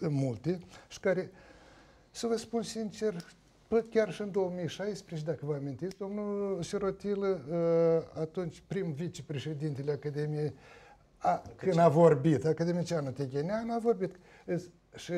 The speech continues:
și, e, și președintele Academiei spunea că e, e foarte, e benefic ce s-a făcut. Da, într-adevăr, a fost un pas înainte, corect. E, însă,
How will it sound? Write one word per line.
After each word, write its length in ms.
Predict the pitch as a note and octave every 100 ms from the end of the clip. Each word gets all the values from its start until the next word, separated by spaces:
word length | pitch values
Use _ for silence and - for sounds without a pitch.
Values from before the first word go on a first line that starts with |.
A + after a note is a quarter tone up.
| E3+ - - - - - -
și, 160 | -
e, 540 | G#3+ F3+ D3+ E3 D#3 C#3
și 100 | -
președintele 420 | E3+ G3 F3+ F#3
Academiei 420 | D#3 C3+ C#3 D#3+
spunea 240 | - F3+ F3
că 100 | F3+
e, 80 | - - -
e 120 | D#3
foarte, 400 | - G3+ E3+ -
e 60 | C#3+
benefic 600 | D3 D3 F#3+ G3+ - -
ce 160 | - -
s-a 180 | C#3+ -
făcut. 360 | B2 - F#2+
Da, 100 | E3
într-adevăr, 460 | F#3+ F3 F3 E3+ D#3+
a 40 | -
fost 160 | E3+ - - - -
un 120 | D3+
pas 280 | F3 F3+ G#3
înainte, 420 | F#3 G#2 F#2 -
corect. 340 | A3 F#3 F#2 - - - - - - - - - - - - F#3+
E, 40 | F3 F3+ - - -
însă, 420 | A3 A3 A3+ A3